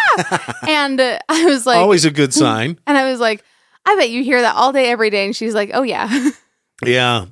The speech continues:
Speaker 1: One thing that I thought was really neat about Spirit Halloween was that all of the costumes actually seemed like some, something that people would choose to wear.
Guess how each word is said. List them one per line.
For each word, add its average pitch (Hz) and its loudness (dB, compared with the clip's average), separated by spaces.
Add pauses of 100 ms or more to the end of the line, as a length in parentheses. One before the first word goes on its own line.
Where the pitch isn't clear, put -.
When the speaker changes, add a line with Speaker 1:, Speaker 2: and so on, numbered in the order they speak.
Speaker 1:
One 320 0
thing 427 -2
that 339 0
I 285 -4
thought 262 -4
was 240 -6
really 262 -4
neat 254 -4
about 214 -4
Spirit 226 -4
Halloween 208 -8
was 208 -4 (280)
that 220 -2 (160)
all 302 0
of 339 -4
the 302 -6
costumes 247 -6
actually 247 -6
seemed 226 -8
like 233 -8
some, 208 -12 (100)
something 240 -4
that 220 -8
people 226 -8
would 220 -4
choose 220 -10
to 226 -10
wear. 202 -8